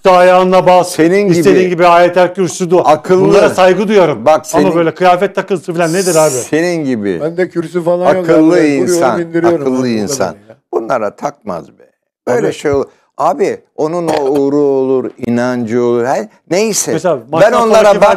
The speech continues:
Speaker 2: bakmıyorum.
Speaker 1: beyanatlara bakıyorum. Diyor ki, "E, şu anda lideriz. İşte, e, psikolojik avantaj bizde." Ya kardeşim nerede lidersin? Galatasaray seni içeride yendiği anda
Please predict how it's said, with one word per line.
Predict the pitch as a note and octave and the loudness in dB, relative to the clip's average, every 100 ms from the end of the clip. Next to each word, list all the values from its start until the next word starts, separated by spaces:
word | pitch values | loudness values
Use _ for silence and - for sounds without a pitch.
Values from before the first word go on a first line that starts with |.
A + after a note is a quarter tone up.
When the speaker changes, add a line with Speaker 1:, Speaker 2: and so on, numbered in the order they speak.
| G#3 | 0
Speaker 2:
bakmıyorum. | G3 G3+ | 0 2
Speaker 1:
beyanatlara | G3+ F#3 G#3 F#3+ | 2 0 0 2
bakıyorum. | F3 - F#3 F#3+ | 0 -2 -4 -2
Diyor | G#3+ | -4
ki, | G#3 F3+ - _ _ _ _ | -2 -6 -8 _ _ _ _
"E, | C#3+ C3+ | -16 -10
şu | - | -2
anda | F#3 F3+ | -2 0
lideriz. | F#3+ F#3 F3 E3+ F#3+ - _ _ _ _ | -2 0 0 0 -2 -8 _ _ _ _
İşte, | E3 - E3+ E3 | -12 -2 0 0
e, | D3 C#3 | -4 -8
psikolojik | D3+ - F3 E3 F3 | -10 -4 -2 -2 -2
avantaj | E3 D3+ E3+ D#3+ C#3+ | -2 -2 -2 -4 -6
bizde." | B2+ A2+ | -8 -4
Ya | C#3 D#3+ | -2 -2
kardeşim | - F3+ F#3 C3+ | -4 -6 -8 -8
nerede | B2+ D3+ F#3 | -4 -4 -4
lidersin? | C#3+ B2 A#2 - A2 _ _ _ | -6 -4 -6 -8 -20 _ _ _
Galatasaray | D#3+ E3+ - F3+ | 0 2 0 -6
seni | - E3+ | -6 -8
içeride | D#3 E3+ D#3+ | -4 -4 -2
yendiği | D#3+ D#3 D#3+ E3 | -2 -4 -4 -6
anda | D3 B2+ E3+ G3+ | -6 -4 -6 -6